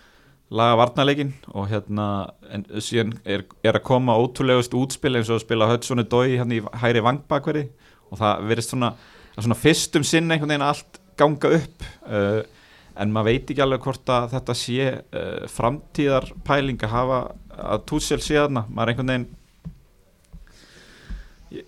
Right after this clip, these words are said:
já, ég veit bara ekki hvort að hann er, ég, það náttúrulega hefur ekki verið mikið langtíma sýn hjá Chelsea oft á tíðum með, með stjóra,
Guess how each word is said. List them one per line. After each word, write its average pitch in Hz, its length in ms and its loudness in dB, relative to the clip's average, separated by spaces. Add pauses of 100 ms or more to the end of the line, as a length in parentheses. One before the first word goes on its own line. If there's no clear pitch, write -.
(240)
já, 123 200 8 (100)
ég 117 180 6
veit 135 260 4
bara 151 160 6
ekki 135 140 -6
hvort 147 160 2
að 143 100 6
hann 156 100 0
er, 160 160 4 (800)
ég, 117 140 -2
það 117 120 0
náttúrulega 113 360 4
hefur 123 200 6
ekki 127 180 2
verið 131 180 6
mikið 127 220 -2
langtíma 147 480 2
sýn 160 260 2
hjá 151 140 8
Chelsea 160 500 4
oft - 200 -6
á 143 40 0
tíðum 151 300 2
með, 135 180 2
með 127 180 0
stjóra, 151 400 2